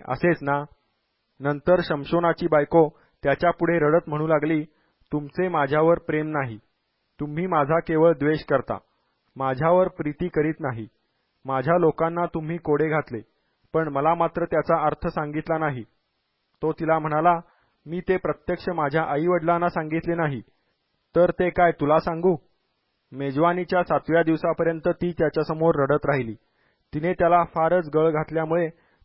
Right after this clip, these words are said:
त्याने सातव्या दिवशी ते तिला सांगितले. लगेच तिने ते कोडे आपल्या लोकांना उलगडून सांगितले. सातव्या दिवशी तो शय्यागृहात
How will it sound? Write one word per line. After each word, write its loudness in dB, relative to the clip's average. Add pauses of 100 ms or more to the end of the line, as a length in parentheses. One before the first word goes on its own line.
त्याने 0
सातव्या 0
दिवशी -2
ते -4
तिला 0
सांगितले. -6 (600)
लगेच -2
तिने -4
ते -4
कोडे 0 (300)
आपल्या 0
लोकांना 2
उलगडून 0
सांगितले. -8 (800)
सातव्या 0
दिवशी -2
तो -2
शय्यागृहात 0